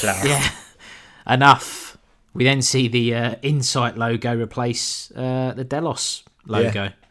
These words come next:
Speaker 3: Nice touch.
Speaker 2: Yeah, uh, it's a bit, bit quick though, wasn't it? Just like, fucking hell, have you not got better things to do? All right, someone
Speaker 3: Hey,
Speaker 2: change that
Speaker 3: Hobaum,
Speaker 2: logo
Speaker 3: change
Speaker 2: now.
Speaker 3: the logo, mate.
Speaker 2: <laughs>
Speaker 3: Change that logo.
Speaker 2: Robbie,
Speaker 3: Lock 'em
Speaker 2: how's it
Speaker 3: all
Speaker 2: going,
Speaker 3: in.
Speaker 2: mate?
Speaker 3: There's
Speaker 2: You
Speaker 3: a
Speaker 2: all right?
Speaker 3: host here, but whilst you're at it,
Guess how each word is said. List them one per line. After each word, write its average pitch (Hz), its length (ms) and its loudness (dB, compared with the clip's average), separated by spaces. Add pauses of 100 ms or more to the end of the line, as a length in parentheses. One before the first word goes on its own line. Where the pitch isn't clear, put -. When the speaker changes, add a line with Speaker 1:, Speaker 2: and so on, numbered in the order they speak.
(400)
Speaker 3:
Nice 101 220 -6
touch. - 360 -10
Speaker 2:
Yeah, 127 280 -2 (460)
uh, 156 60 -12
it's 151 160 -10
a - 40 -16
bit, - 320 -8
bit - 160 -6
quick - 320 0
though, 104 200 -6
wasn't 123 200 -2
it? - 60 -12 (260)
Just - 220 -8
like, 120 340 -4
fucking - 280 -8
hell, 113 300 -2
have 120 100 -8
you 135 80 -2
not 147 180 -4
got 131 160 -2
better 117 180 0
things 104 320 -6
to 101 60 -8
do? 92 240 -8 (680)
All 131 80 0
right, 123 160 2
someone 165 280 2
Speaker 3:
Hey, - 80 2
Speaker 2:
change 147 220 4
that 131 120 6
Speaker 3:
Hobaum, 120 260 6
Speaker 2:
logo 113 100 0
Speaker 3:
change 123 180 0
Speaker 2:
now. 113 60 0
Speaker 3:
the 104 60 -2
logo, 113 340 2
mate. 127 200 0 (180)
Speaker 2:
<laughs> - 100 4 (180)
Speaker 3:
Change 131 200 0
that 117 140 0
logo. 110 280 2 (640)
Speaker 2:
Robbie, 170 800 6
Speaker 3:
Lock 202 160 4
'em 139 60 0
Speaker 2:
how's 175 140 6
it 185 40 4
Speaker 3:
all 160 40 4
Speaker 2:
going, 143 160 6
Speaker 3:
in. 139 40 2
Speaker 2:
mate? 160 200 0
Speaker 3:
There's 143 120 4
Speaker 2:
You 135 60 8
Speaker 3:
a - 20 6
Speaker 2:
all 147 60 8
right? 170 60 10
Speaker 3:
host - 200 2
here, 107 160 6
but 107 320 -4
whilst 135 320 0
you're 120 80 2
at 85 120 -2
it, - 220 -4